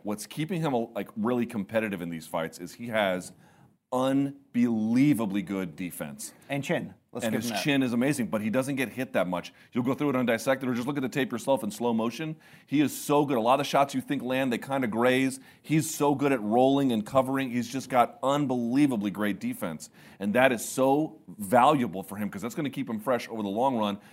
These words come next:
Speaker 1: except to the body and to the legs. The key for me is that his offense has deteriorated. Now, now, l-, understand what I'm saying. I am not saying it's fallen off a cliff.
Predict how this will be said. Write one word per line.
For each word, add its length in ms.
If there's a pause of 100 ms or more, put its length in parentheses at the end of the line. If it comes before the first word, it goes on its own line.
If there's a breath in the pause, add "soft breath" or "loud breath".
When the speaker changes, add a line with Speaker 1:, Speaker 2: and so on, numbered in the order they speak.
Speaker 1:
except 300
to 60
the 80
body 240
and 80
to 80
the 80
legs. 480 (800 loud breath)
The 80
key 300
for 160
me 260
is 140
that 140
his 240
offense 560
has 140
deteriorated. 720 (120)
Now, 300
now, 280 (140)
l-, 140
understand 300
what 80
I'm 120
saying. 340
I 140
am 240
not 260
saying 260
it's 100
fallen 320
off 100
a 40
cliff. 340